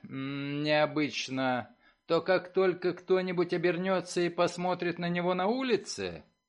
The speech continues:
он сразу начинает воображать, что за ним наблюдают какие-нибудь остолопы, замышляющие кражу моих драгоценностей.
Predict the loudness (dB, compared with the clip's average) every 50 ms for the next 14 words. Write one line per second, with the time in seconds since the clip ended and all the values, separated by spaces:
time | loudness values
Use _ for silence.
0 | _ _ _ -12 -6 -4 -2 -2 -2 -2 -4 -6 -6 -2 0 2 2 2 0 0
1 | -2 -2 -4 -4 -4 0 0 2 2 0 0 -2 0 2 4 4 4 4 4 2
2 | 2 2 2 0 0 0 0 -2 -2 -6 -16 -20 _ _ _ -20 -20 -20 _ -16
3 | -10 -6 -4 -4 -2 -2 -2 -2 -2 -2 0 0 2 2 2 2 2 2 4 4
4 | 4 4 2 0 -2 0 0 0 0 0 0 0 2 2 2 0 0 0 0 0
5 | 0 0 -2 -2 -2 -2 0 0 2 2 2 0 0 2 0 -2 -2 -2 -4 -8
6 | _ _ _ -12 -4 -2 -2 0 0 0 0 -2 -2 -2 0 2 4 4 4 2
7 | 0 -2 -2 -2 -2 -2 -2 -2 -2 0 2 4 4 4 2 2 0 0 0 0
8 | -2 -2 -2 -2 -2 0 0 0 -2 -2 -2 -2 0 0 0 0 -2 -4 -6 -6
9 | -6 -4 -2 0 -2 -2 -4 -12 _